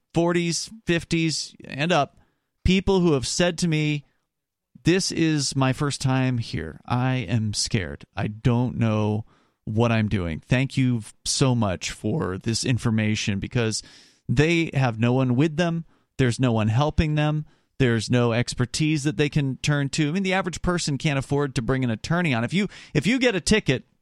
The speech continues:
for having an open container of alcohol as you're walking down the street in Keene, New Hampshire or something like that, that ticket's only gonna cost, you know, to pay a hundred fifty bucks or whatever it is, right? Like, it's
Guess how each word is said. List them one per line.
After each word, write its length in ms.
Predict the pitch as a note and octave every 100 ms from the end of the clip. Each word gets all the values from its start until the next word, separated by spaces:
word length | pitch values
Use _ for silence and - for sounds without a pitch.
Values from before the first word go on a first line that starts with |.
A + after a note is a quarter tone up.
| _ _ -
for 360 | - D3+ C#3
having 240 | D#3 F3 D#3
an 60 |
open 340 | C#3 F#3 G#3 E3
container 580 | D#3 C3+ F3 F3+ F3 D3
of 80 | B2+
alcohol 600 | C#3 E3 C3+ A#2 A2+ A2+
as 100 | A#2
you're 140 | A#2
walking 420 | G#2+ C3+ D3 D3+
down 240 | C3 C3 B2+
the 80 | A2+
street 340 | - D3 C#3
in 240 | B2+ A2+ G#2+
Keene, 300 | - D#3+ C#3+
New 140 | A#2+
Hampshire 420 | B2+ C#3 - A2
or 60 | G2
something 300 | - G#2+ A2
like 200 | G2 G2
that, 240 | F#2+ G#2+ - - - -
that 140 | E3
ticket's 320 | - G3 F3 E3
only 160 | D#3
gonna 140 | C#3 B2+
cost, 540 | - C3+ C3 - - - _ -
you 80 | C#3
know, 140 | B2
to 140 | A#2 -
pay 500 | - C#3+ A2+ G#2+ G#2+ _ -
a 60 |
hundred 240 | A#2 C#3+ B2+
fifty 220 | C3 B2
bucks 400 | G#2 G#2+ G2 -
or 80 | B2
whatever 320 | C3 D3+ A2
it 60 | F#2
is, 240 | C#2 -
right? 180 | G2+ G#2+
Like, 160 | G#2+ G#2+
it's 220 | A2+